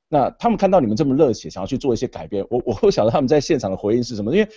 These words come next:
这不见是，这不是一个单纯的一种员工的自发，而是因-，它应该是在一套的管理机制里面，一个非常重要的一种激励的效果跟能量，不是吗？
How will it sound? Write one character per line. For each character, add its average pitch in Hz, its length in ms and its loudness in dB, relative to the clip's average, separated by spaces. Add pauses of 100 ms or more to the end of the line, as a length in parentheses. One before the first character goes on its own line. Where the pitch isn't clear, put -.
(160)
这 262 100 -4
不 - 160 -6
见 233 180 2
是， - 160 -8
这 - 120 -2
不 202 120 -4
是 214 240 -4
一 185 60 -2
个 175 180 2 (140)
单 233 180 0
纯 147 200 -4
的 143 100 4
一 156 80 0
种 117 240 -2
员 113 220 0
工 185 160 0
的 135 100 0
自 147 240 -2
发， 131 260 0 (200)
而 160 120 4
是 233 200 -4
因-， 220 180 -2
它 220 220 -2
应 226 200 -2
该 226 160 2
是 214 200 -4
在 214 180 0
一 - 140 -12
套 208 200 -2
的 160 80 -2
管 127 240 0
理 127 140 2
机 175 180 -6
制 170 200 -2
里 107 120 0
面， 147 240 0 (160)
一 - 80 -2
个 175 80 4
非 202 140 0
常 175 140 0
重 175 240 0
要 175 100 6
的 143 100 0
一 151 60 0
种 127 160 -4
激 190 240 -4
励 190 180 0
的 117 140 -2
效 175 340 0
果 92 240 -4
跟 135 160 0
能 104 160 -2
量， 120 180 -2
不 95 100 -10
是 101 180 -8
吗？ 80 140 -6